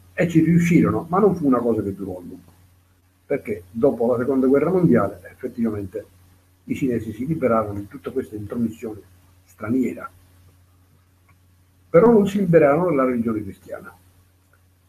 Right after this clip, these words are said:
per cui, ehm, ancora oggi i cinesi, quanti cinesi ci siano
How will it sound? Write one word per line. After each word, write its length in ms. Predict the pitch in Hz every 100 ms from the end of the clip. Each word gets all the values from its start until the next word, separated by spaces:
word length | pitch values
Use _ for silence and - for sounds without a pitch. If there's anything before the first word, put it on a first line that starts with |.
| _ -
per 160 | 175
cui, 420 | - 131 151 175 - -
ehm, 1040 | 139 135 127 131 127 127 123 123 120 - - _ _ _ -
ancora 400 | 143 151 196 202
oggi 400 | 170 - 196 - - - _ _ _ _ _ _
i 160 | 127 117
cinesi, 560 | 160 156 120 139 170 - - _ _ _ _ _ _ _ _ _ _ _ _ - -
quanti 300 | 185 175 170
cinesi 320 | 185 175 127
ci 60 | 110
siano 480 | - 135 101 101